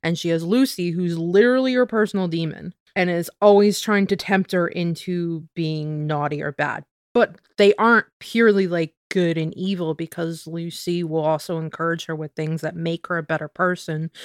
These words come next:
And Elfo will throw a wrench into things because of his nature and he can't help himself. So you wind up with a lot of crossover and a lot of balancing, like, how to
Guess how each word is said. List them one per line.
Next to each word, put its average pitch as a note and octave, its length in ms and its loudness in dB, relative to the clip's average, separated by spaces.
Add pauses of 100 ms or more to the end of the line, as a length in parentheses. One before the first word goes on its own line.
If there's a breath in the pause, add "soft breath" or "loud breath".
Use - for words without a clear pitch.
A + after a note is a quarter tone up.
(280 loud breath)
And F3+ 320 0
Elfo E3+ 760 2
will F3 360 -6
throw G3 300 2
a F#3+ 60 6
wrench F#3 380 4
into F3 160 0
things E3 380 -4
because D#3 580 -6
of D3+ 160 -6
his E3+ 240 -4
nature D3+ 400 -4
and D#3 80 -2
he D3+ 60 -4
can't D3+ 240 -8
help G3 320 0
himself. - 680 -10
So - 200 -4
you F#3+ 220 0
wind F#3+ 320 2
up F3 120 -2
with E3 140 -2
a D#3+ 80 0
lot E3 460 0
of D#3+ 120 -4
crossover D#3 680 -4
and D#3+ 120 -4
a D#3+ 60 -2
lot E3 360 2
of F3 240 0
balancing, D#3+ 840 0
like, D3+ 340 -4 (200)
how D#3+ 540 2
to E3+ 720 -4